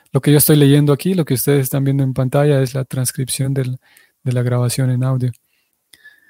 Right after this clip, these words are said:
Vamos a ir un poco más abajo y vamos a encontrar aquí.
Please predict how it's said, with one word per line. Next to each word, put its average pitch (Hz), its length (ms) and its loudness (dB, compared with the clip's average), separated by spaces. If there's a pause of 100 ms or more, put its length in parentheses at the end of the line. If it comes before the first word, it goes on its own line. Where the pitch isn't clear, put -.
(840)
Vamos - 220 -8
a 170 40 4
ir 170 80 2
un 160 80 0
poco 170 240 -2
más 160 220 0
abajo 156 640 4 (600)
y 151 460 2
vamos 143 280 -2
a 151 60 0
encontrar 139 420 0
aquí. 147 420 2